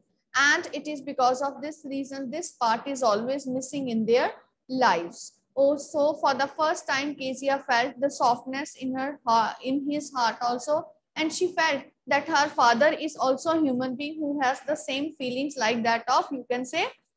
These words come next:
other, other fathers. So it is for the first time she has come to know.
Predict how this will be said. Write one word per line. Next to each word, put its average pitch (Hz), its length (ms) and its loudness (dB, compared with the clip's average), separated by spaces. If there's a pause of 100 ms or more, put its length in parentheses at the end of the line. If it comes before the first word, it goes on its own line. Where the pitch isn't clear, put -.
other, 247 320 6 (1160)
other 285 280 4
fathers. 196 520 0
So 269 160 8
it 277 200 -2
is 311 140 -2
for 285 160 2
the 269 240 2
first 262 260 -2
time 285 160 -4
she 302 180 -10
has 285 220 -8
come 262 300 -6
to 311 80 -8
know. 311 300 -2